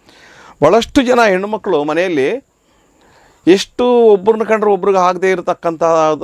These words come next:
ದೃಶ್ಯಗಳನ್ನು ಸಾಮಾನ್ಯವಾಗಿ ನೀವು ಎಲ್ಲ ಕಡೆ ನೋಡಿರ್ತೀರ. ಹೆಣ್ಣಿಗೆ ಹೆಣ್ಣೇ ಶತ್ರು ಅನ್ನುವ ರೀತಿಯಲ್ಲಿ ಅತ್ತೆ ಕಂಡ್ರೆ ಸೊಸೆಗಾಗಲ್ಲ, ಸೊಸೆ ಕಂಡ್ರೆ ನಾದಿನಿಗಾಗಲ್ಲ. ಈ ರೀತಿಯಾದಂತಹ ಸಂಬಂಧಗಳಿದ್ದಾಗ ಎಷ್ಟೋ ಜನ ಗಂಡು ಮಕ್ಕಳು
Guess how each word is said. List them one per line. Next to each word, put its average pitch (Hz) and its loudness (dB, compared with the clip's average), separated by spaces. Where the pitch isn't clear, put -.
ದೃಶ್ಯಗಳನ್ನು 165 -2
ಸಾಮಾನ್ಯವಾಗಿ 147 -2
ನೀವು 135 -2
ಎಲ್ಲ 120 0
ಕಡೆ 131 -4
ನೋಡಿರ್ತೀರ. 98 -8
ಹೆಣ್ಣಿಗೆ 233 4
ಹೆಣ್ಣೇ 214 2
ಶತ್ರು 196 -2
ಅನ್ನುವ 175 0
ರೀತಿಯಲ್ಲಿ 147 -4
ಅತ್ತೆ 175 -2
ಕಂಡ್ರೆ 165 -2
ಸೊಸೆಗಾಗಲ್ಲ, 185 -2
ಸೊಸೆ 170 -6
ಕಂಡ್ರೆ 208 0
ನಾದಿನಿಗಾಗಲ್ಲ. 110 -8
ಈ 233 4
ರೀತಿಯಾದಂತಹ 202 0
ಸಂಬಂಧಗಳಿದ್ದಾಗ 170 -4
ಎಷ್ಟೋ 226 2
ಜನ 190 -2
ಗಂಡು 170 -4
ಮಕ್ಕಳು 202 -2